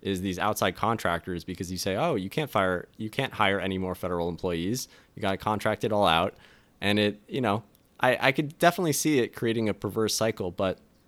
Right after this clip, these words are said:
you know, that's, that's far away from the point. I mean, Tyler, you mentioned that you would like to see the federal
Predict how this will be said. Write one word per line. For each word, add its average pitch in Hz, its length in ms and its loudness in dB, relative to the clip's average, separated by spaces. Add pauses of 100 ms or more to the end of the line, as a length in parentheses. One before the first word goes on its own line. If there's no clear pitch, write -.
(500)
you 113 160 2
know, 98 300 2
that's, 143 260 4
that's 147 280 4
far 135 300 6
away 110 300 6
from 101 180 0
the 90 60 -2
point. 95 400 -2
I 107 120 -6
mean, 107 140 0
Tyler, 143 460 4
you 120 260 -2
mentioned 120 460 0
that 92 220 0
you 98 120 -4
would 98 140 0
like 98 260 2
to 104 100 -4
see 98 240 -2
the 90 120 -4
federal 95 520 -4